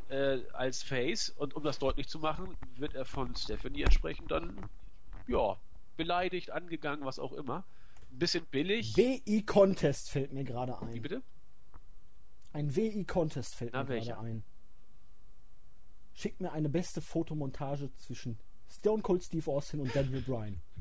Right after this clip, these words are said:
Speaker 2: Ich weiß nicht, was es für einen Preis geben könnte. Da fällt mir gerade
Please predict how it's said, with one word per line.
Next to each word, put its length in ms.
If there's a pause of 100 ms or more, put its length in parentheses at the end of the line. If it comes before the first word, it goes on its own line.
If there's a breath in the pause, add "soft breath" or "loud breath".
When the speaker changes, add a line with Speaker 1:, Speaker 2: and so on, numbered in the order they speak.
(800 loud breath)
Speaker 2:
Ich 80
weiß 200
nicht, 100
was 140
es 60
für 80
einen 80
Preis 340
geben 200
könnte. 300
Da 120
fällt 260
mir 80
gerade 200